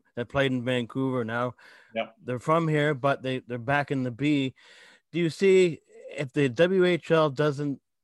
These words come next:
Speaker 1: start, and I've talked to, um, one individual from the Saskatoon Blades, and he believes around maybe February first,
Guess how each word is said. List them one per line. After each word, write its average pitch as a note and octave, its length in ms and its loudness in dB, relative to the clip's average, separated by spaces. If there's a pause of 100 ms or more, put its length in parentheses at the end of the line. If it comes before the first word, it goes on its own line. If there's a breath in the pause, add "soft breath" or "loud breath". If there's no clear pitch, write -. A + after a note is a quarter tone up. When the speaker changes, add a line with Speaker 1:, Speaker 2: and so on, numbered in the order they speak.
(520)
Speaker 1:
start, C#3+ 520 0 (100)
and B2 140 -4
I've B2+ 220 -2 (120)
talked D#3+ 320 -2
to, D3 460 0 (560 soft breath)
um, A#2 540 -12
one C#3 200 -4
individual C3 560 0
from A#2 180 -8
the A2+ 100 -6
Saskatoon B2+ 680 -4
Blades, A#2 580 -2
and A2 280 -16 (120)
he B2+ 340 -8
believes C3 440 -4
around A#2 340 -2
maybe A#2+ 460 -2 (200)
February B2 520 -2
first, A#2+ 440 -4